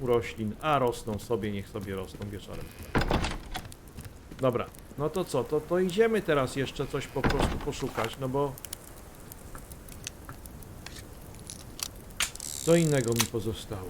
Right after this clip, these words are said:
Dobrze, przeładowany, łuk przeładowany, można powiedzieć.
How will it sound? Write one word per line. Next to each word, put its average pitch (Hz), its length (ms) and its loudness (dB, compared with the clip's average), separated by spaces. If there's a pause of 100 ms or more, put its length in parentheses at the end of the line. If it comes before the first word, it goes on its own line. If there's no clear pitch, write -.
(120)
Dobrze, 113 340 0 (120)
przeładowany, 147 1000 4 (540)
łuk 135 280 0 (280)
przeładowany, 127 880 4
można 131 360 0
powiedzieć. 127 800 0